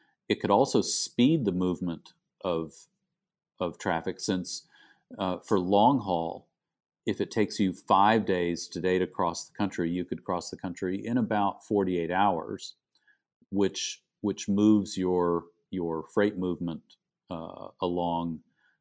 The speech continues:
um, you know, nearly at the, at the speed of air movement, so at a much lower cost. So there, there are dramatic changes that this could have in the distribution network that aren't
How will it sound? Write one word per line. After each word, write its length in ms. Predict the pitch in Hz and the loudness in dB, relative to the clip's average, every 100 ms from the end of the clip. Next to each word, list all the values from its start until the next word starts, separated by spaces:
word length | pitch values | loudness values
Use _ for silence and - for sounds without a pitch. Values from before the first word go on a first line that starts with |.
| _ _ _ | _ _ _
um, 500 | 87 82 - 98 - - _ 110 113 _ _ | -12 -12 -12 -14 -14 -18 _ _ -20 _ _
you 80 | 92 | -10
know, 140 | 82 - | -10 -6
nearly 440 | 90 90 87 85 | -2 0 0 -2
at 120 | 80 | -4
the, 100 | - - | -8 -8
at 120 | 85 | -10
the 60 | - | -10
speed 260 | - 87 | -6 -6
of 80 | 78 | -4
air 180 | 85 85 | -2 -2
movement, 420 | 80 90 - - _ _ _ _ | -4 -10 -12 -18 _ _ _ _
so 500 | _ - 87 82 82 - | _ -4 -4 -2 -6 -8
at 100 | 82 | -8
a 40 | |
much 260 | 82 - 82 | -8 -10 -10
lower 160 | 78 | -12
cost. 560 | 76 85 80 76 - _ | -10 -8 -8 -8 -16 _
So 200 | - 95 | -6 -2
there, 340 | 87 87 85 - | 0 0 0 -4
there 180 | 92 92 | -4 -2
are 60 | 85 | 0
dramatic 540 | 90 87 104 117 - | -2 0 2 2 0
changes 400 | - 95 85 78 | -4 -4 -4 -8
that 140 | 85 | -8
this 180 | - 98 | -4 -4
could 160 | - 85 | -4 -4
have 300 | 87 80 80 _ _ _ _ _ _ | -4 -6 -8 _ _ _ _ _ _
in 220 | 110 107 | 2 4
the 80 | 95 | 2
distribution 640 | 90 - 82 92 85 82 | 0 -2 -4 -4 -4 -6
network 440 | 82 80 85 78 - _ _ _ _ _ - 80 | -6 -8 -8 -10 -12 _ _ _ _ _ -18 -2
that 340 | 92 82 82 _ | 0 0 -6 _
aren't 460 | 98 92 87 - - | 0 0 0 -6 -20